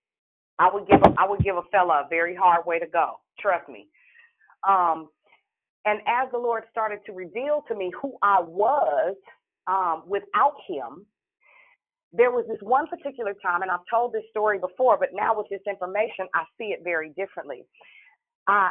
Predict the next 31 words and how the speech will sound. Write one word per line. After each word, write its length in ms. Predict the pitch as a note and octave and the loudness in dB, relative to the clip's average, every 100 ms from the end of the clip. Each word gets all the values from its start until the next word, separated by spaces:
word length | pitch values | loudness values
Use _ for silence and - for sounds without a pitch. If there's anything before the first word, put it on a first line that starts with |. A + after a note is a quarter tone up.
| - | 0
I 120 | G#3 | 0
was, 180 | F3+ F3 - _ _ _ _ _ _ - | 0 -4 -10 _ _ _ _ _ _ -2
I 100 | B3 | 0
would 200 | C#4+ A3 | 0 -6
do 220 | C4+ A#3 D3+ | -8 -8 -4
very 340 | G#3+ C4 B3 F#3+ | 2 2 2 -2
good 320 | G#3 B3 G#3+ D#3 | -2 0 2 0
with 200 | E3 - - _ | -4 -6 -16 _
staying 320 | A#3 A#3+ G3 | 2 2 2
away 340 | E3 F#3 B3+ D#4+ | 0 2 2 0
from 120 | G#3+ G3 | -6 -6
him, 400 | E3+ C3+ B2+ D3 _ - | -6 -6 -8 -14 _ -6
but 120 | G#3 | -6
it 140 | F3+ | -4
didn't 200 | A#3 A#3+ | -6 -4
have 180 | A#3+ A3 | -4 -4
anything 360 | G3+ G#3 G3 F#3+ | -4 -6 -6 -8
to 60 | D#3+ | -10
do 100 | G#3 | -8
with 100 | F#3+ | -8
the 60 | - | -4
fact 180 | F#3+ - | -4 -4
that 100 | F3+ | -8
he 140 | G3 F3+ | -6 -4
had 100 | D#3+ | -4
full 200 | - F#3+ - | -4 -4 -2
access 320 | F3+ - E3 - | -4 -6 -12 -8
to 60 | E3 | -8
my 140 | C3 F3+ | -8 -8
head, 320 | G#3 A2+ - _ _ _ _ _ _ _ _ _ E3 | -10 -10 -16 _ _ _ _ _ _ _ _ _ 2
right? 280 | F#3 G3 | 2 2